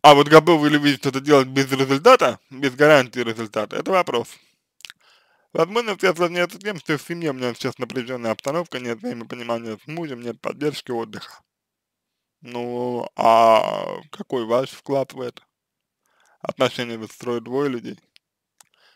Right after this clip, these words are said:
Я поймала себя на мысли, что внутри в области, э, груди как, как будто огромная глыба льда, которая не даёт мне дышать. Но, ну, об этом я сказал. И, наверное, понятно, что я достаточно ранимый человек и принимаю всё близко к сердцу.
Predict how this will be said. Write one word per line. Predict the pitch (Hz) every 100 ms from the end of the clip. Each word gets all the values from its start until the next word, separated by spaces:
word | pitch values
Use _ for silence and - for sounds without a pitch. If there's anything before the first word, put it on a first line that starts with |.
| _ _ _ _ -
Я | 175 185
поймала | 185 175 175 143
себя | 160 165
на | 175
мысли, | 202 190 127
что | 143
внутри | 143 147 147
в | 165
области, | 180 151 - 135 -
э, | - 127 131 131
груди | 143 156 185
как, | 160 117 -
как | 143 147 135 - - 214
будто | 160 160 135
огромная | 127 147 135 123
глыба | 135 135
льда, | 135 180
которая | 190 123 135 131
не |
даёт | 127 135 131
мне | 127
дышать. | 185 - 120 113
Но, | - -
ну, | 180
об | 170 147
этом | 143 139
я | 127
сказал. | - 135 123 113 - _ _ _ - _ _ _ _ _ _ -
И, | 175
наверное, | 214 226 190 147
понятно, | 165 185 180 147
что | - 143
я |
достаточно | 135 - 143 - 151 135
ранимый | 139 135 127
человек | - 160 175
и | -
принимаю | 123 127 139 120
всё | 135
близко | 131 131 -
к | -
сердцу. | - 120 98 -